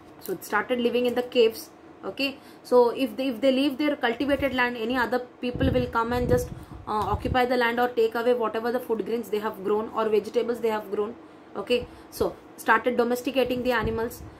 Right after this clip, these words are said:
and from the same way they have also started,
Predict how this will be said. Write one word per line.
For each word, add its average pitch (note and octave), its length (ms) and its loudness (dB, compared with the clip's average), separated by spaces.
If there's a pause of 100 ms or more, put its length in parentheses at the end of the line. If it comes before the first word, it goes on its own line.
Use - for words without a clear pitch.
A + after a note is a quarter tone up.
(160)
and F#3+ 160 -6
from G3+ 180 -4
the G#3 220 -2
same A3+ 500 0
way A3 280 2 (260)
they G3+ 100 -2
have A3 200 2
also G3+ 460 2 (240)
started, C4 540 0